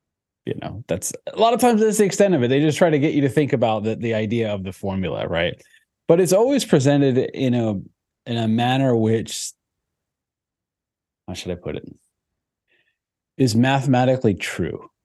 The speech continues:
And it's, it's in the, <laughs> it's in the word law, right? So, <laughs> so for those, for those who don't know, okay, so you might be saying,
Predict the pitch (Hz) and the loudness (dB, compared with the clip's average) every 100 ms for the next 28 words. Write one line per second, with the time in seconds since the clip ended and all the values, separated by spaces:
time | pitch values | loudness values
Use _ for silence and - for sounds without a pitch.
0 | _ _ 180 226 254 - 214 - 214 214 | _ _ 0 2 2 2 0 2 2 2
1 | 269 277 247 214 175 160 98 - - - | 2 4 4 4 4 2 0 -6 -18 -20
2 | - - 262 247 196 185 143 120 104 85 | -8 0 4 4 4 4 4 4 2 0
3 | 85 107 139 143 - 165 139 190 - 247 | 0 2 2 0 0 0 2 0 -2 -6
4 | 208 - 185 165 175 - 220 - - - | -4 0 2 2 0 0 0 0 -4 -8
5 | - - 190 277 269 240 190 160 151 135 | -12 -4 -2 0 0 0 0 0 0 0
6 | 165 180 143 151 190 214 247 247 202 185 | -2 -2 -2 -2 -2 -2 -2 -2 -4 -2
7 | 160 139 143 | -2 -4 -6